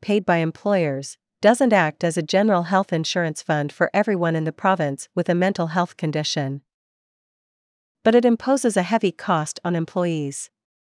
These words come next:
What this means is that they will routinely go through your personal life to decide not only whether work was a contributing factor, but whether there were other factors in your life that contributed more," Love said. "The process," he said,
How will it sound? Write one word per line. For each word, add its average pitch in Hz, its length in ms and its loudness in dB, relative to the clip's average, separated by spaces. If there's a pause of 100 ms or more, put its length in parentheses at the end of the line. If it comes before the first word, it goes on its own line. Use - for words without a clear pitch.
(460)
What 233 220 2
this 311 200 2
means 170 460 -2
is 185 140 -2
that 190 160 2
they 208 100 4
will 202 140 2
routinely 233 560 0
go 185 160 4
through 180 180 -2
your 170 120 -2
personal 185 500 -4
life 160 500 -2
to - 120 -6
decide 175 640 -2
not 196 240 0
only 254 240 2
whether 190 300 2
work 156 500 -4
was 180 180 -2
a 190 40 -2
contributing 185 640 -2
factor, 160 640 -2 (280)
but 190 100 6
whether 202 280 4
there 185 160 4
were 175 200 2
other 214 220 2
factors 160 600 -2
in 180 140 -2
your 165 120 0
life 160 500 -2
that 165 180 0
contributed 175 580 -2
more," 170 460 -2 (100)
Love 160 220 -2
said. 147 440 -4 (920)
"The 202 80 0
process," 170 760 0
he - 160 -2
said, 151 440 -2